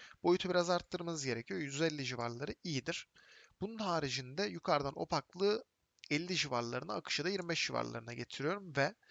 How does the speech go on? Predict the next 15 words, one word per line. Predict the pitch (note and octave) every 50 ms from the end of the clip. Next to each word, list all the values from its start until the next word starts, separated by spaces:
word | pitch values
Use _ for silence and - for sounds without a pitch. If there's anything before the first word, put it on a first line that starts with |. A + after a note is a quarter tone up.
| - - - - -
katman | - D#3 E3 - - G3+ G3+ G3+ F#3+ F#3
bir | G3+
seçiliyken | - - - F#3 - - G#3+ G#3+ A3 F3 - - - F#3+ A#3+ - _ _ - - _ _ _ _ _ _ _ _ _ _ _ _ _ _ _
hafif | - - G3 - -
hafif | D3 - - -
silmeye | - - D#3+ C#3 B2+ A#2+ A2+ A2
başlıyorum. | A2+ A2+ - - - - B2 A#2+ A#2+ - _ _ _ _ _ _ _ _ _ _ _ _ _ _ _ _ _ _ _ _ _ _ _ _ _ _ _ _ _ - _ _ _ _ _ _
Gördüğünüz | - G3+ G3 F#3 F#3 F#3+ D#3+ C3+
gibi | C3 C3
hemen | C3 D3 D#3+ E3 D#3+ D#3
tamamı | - E3+ E3 D#3+ D#3+ D#3 D3 C#3+
silinmiyor | - - - - E3 F#3+ F#3 E3 C3 A#2+ A#2+ B2 D#3+ G#3 B3 - _ -
yaptığımız | - B2+ A#2 _ - - C#3 C3 B2+ C3
ayarlar | C3 B2+ B2+ B2+ B2+ C3 C3 B2+ B2
neticesinde. | A#2+ - - B2 A#2+ B2 A#2 - - C3 B2 B2+ C3+ F#3 B3